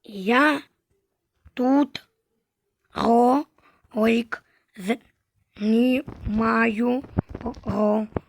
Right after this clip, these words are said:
море. Що не зрозуміло? І відправляємо.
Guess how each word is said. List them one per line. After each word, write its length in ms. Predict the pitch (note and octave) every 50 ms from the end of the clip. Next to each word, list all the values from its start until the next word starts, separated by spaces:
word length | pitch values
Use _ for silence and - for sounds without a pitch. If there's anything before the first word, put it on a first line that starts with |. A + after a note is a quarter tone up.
| _ - - - _ _ _ _ -
море. 760 | G#3+ A3+ A#3+ B3+ B3+ B3 A#3 G#3 F3 F#3 F3 E3+ E3 E3+ - - - - _ _ _ - - - - - - - - - - - - - - - - - - - _ _ _ _ _ _ _ _ _ _ _ _ _ _ _ _ _ _ _ _ _ _ _ _ _ _ _ _ _
Що 600 | - - - - - D4 C#4+ D4 D4+ D#4 D4 D4+ - _ _ _ _ _ _ _ _ _ _ _ - -
не 500 | B3+ B3+ B3+ B3+ B3+ B3+ B3+ B3+ C4 D4+ - _ _ _ _ _ _ _ _ _ _ _ _ _ -
зрозуміло? 800 | G#3+ A3 A#3+ B3 G3+ A3 B3 A#3+ A#3+ A#3 A3 G#3 F#3 F3 F3 F3 - - _ _ _ _ _ _ _ _ _ _ _ _ _ _ _ _ _ _ _ _ _ _ _ _ _ _ _ _ _ _ _ _ _ _ _ _ _ _ _ _ G4 _ _ _ _ - _ F#4 F#4 _ _ _ _ _ _ _ _ _ _ _ _ _ _ _ _ _ _ _ _ _ _ _ _ _ _ _ _ _ _ _ _ _ _ _ _ _ _ _ _ _ _ _ _ _ _ _ _ _ _ _
І 80 | -
відправляємо. 680 | B3+ C4+ B3+ - - G#3 G#3 F#3+ F#3 F3 E3+ E3 E3 E3